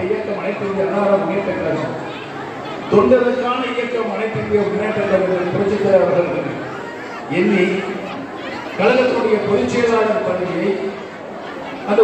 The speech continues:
உச்சபட்ச பதவியை உருவாக்குகிற பொறுப்புகளை எடுக்கிற உரிமையை, தார்மீக உரிமையை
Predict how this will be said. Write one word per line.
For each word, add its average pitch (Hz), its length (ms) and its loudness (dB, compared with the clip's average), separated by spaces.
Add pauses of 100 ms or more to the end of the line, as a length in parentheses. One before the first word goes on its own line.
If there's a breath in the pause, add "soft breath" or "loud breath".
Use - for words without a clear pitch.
உச்சபட்ச - 380 2 (140)
பதவியை 214 400 2 (1400)
உருவாக்குகிற 233 600 6 (1160)
பொறுப்புகளை 214 520 2 (140)
எடுக்கிற 220 360 0 (720)
உரிமையை, 214 440 4 (200)
தார்மீக 220 420 0 (100)
உரிமையை 190 320 2